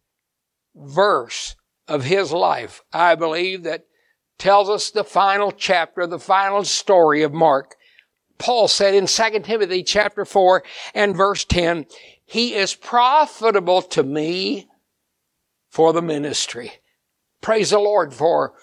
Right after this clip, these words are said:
Mark, this determined one. Mark the determined. And then there's a second man. He's not one that is known as well in, as Mark in the Bible, but he occurs a number of times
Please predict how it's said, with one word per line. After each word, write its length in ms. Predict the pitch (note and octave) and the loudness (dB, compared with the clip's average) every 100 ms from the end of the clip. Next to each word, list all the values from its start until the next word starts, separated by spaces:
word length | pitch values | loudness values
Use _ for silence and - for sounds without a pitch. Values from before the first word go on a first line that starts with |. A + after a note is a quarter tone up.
| _ | _
Mark, 520 | F3+ F3+ F#3+ E3+ _ | -4 2 2 2 _
this 360 | F#3 F#3+ - - G#3+ | -4 -2 -4 -8 -10
determined 1080 | D3 - - - D4 C#4+ G#3 D#3+ D3 B2 C3+ A#2+ _ _ | -4 -4 -6 -10 -4 -2 -2 -4 -4 -6 -8 -12 _ _
one. 560 | D#3 D#3+ D#3 B2 G2 G#2+ _ _ _ | 0 2 2 0 -6 -18 _ _ _
Mark 680 | F#3 A#3 D4 D4 _ - - _ _ _ _ _ _ _ _ _ | -2 2 2 0 _ -16 -16 _ _ _ _ _ _ _ _ _
the 200 | - F3+ | -4 -2
determined. 880 | F3 F#3 - G3 E3+ D#3 C#3 F#2+ - _ _ _ _ _ | 0 -2 0 0 0 -2 -8 -10 -18 _ _ _ _ _
And 220 | A#3 A#3 | -2 2
then 240 | C#4 E4+ F4 | 4 4 2
there's 240 | C#4 G#3+ | 2 4
a 100 | A#3 | 2
second 500 | - D4 D4+ A3+ F3+ | 4 2 2 0 -2
man. 340 | F3 B3 C#4+ - - - | -2 -2 -4 -10 -20 -8
He's 260 | C4 D4 A3 | -4 -4 0
not 280 | A#3 B3+ | -2 -2
one 320 | A3 G#3 A#3 A#3 | -2 0 2 2
that 200 | A#3 - _ _ _ _ - | -2 -4 _ _ _ _ -16
is 220 | - G#3 F3+ | -6 -6 -2
known 320 | F#3+ A3 A#3 | 0 2 2
as 180 | G3 D3 | 0 0
well 360 | F3+ G#3+ A#3+ | 0 2 2
in, 360 | A3+ F3+ E3 C#3 _ | 0 -2 -8 -12 _
as 200 | F3 C#3+ | -2 -2
Mark 460 | D3+ D#3+ G3 A3+ G#3 | 2 4 4 4 -6
in 100 | F#3 | -6
the 80 | |
Bible, 360 | E3 F3 B3+ D#4 | 2 2 2 -2
but 140 | D4 | -8
he 80 | D4+ | -12
occurs 440 | D4 - E4 F#4 A3 | -12 -6 -6 -4 -6
a 60 | |
number 260 | A#3+ D4 C4+ | -4 -4 -4
of 140 | C4 | -4
times 340 | C4 C4+ G3+ | -4 -2 -4